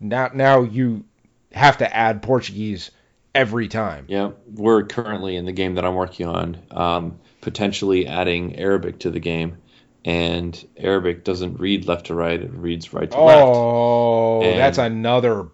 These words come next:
Speaker 1: big thing
Speaker 2: Oh, yeah,
Speaker 1: there.
Speaker 2: yeah.
Speaker 1: Oh, God, that, I hope you don't have scrolling text.
Speaker 2: No, no scroll.
Speaker 1: Oh.
Speaker 2: So, um,
Speaker 1: You'd have
Speaker 2: but
Speaker 1: to rewrite the, uh,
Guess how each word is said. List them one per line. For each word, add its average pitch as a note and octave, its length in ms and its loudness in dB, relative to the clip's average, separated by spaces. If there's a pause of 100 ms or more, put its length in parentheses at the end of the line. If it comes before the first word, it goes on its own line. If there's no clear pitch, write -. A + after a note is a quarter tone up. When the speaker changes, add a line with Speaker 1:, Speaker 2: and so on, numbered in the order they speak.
Speaker 1:
big A2 600 0
thing A#2+ 580 -2
Speaker 2:
Oh, G2 140 0
yeah, F2 200 0
Speaker 1:
there. F2+ 380 -6
Speaker 2:
yeah. F2+ 220 -4
Speaker 1:
Oh, C3 240 4
God, G#2+ 500 -4
that, A#2+ 320 -8 (480)
I D3 80 2
hope B3+ 180 2
you A#3 80 -2
don't G3+ 140 4
have F3 100 2
scrolling F3 480 0
text. - 480 -2 (220)
Speaker 2:
No, F2+ 380 -2 (100)
no F#2+ 160 -8
scroll. - 260 -10
Speaker 1:
Oh. D#3 480 6 (280)
Speaker 2:
So, A2+ 480 2
um, F#2+ 420 -2 (280)
Speaker 1:
You'd G3+ 120 2
have A3 120 6
Speaker 2:
but - 60 2
Speaker 1:
to - 20 4
rewrite E3+ 560 6
the, E3 200 0
uh, E3 240 4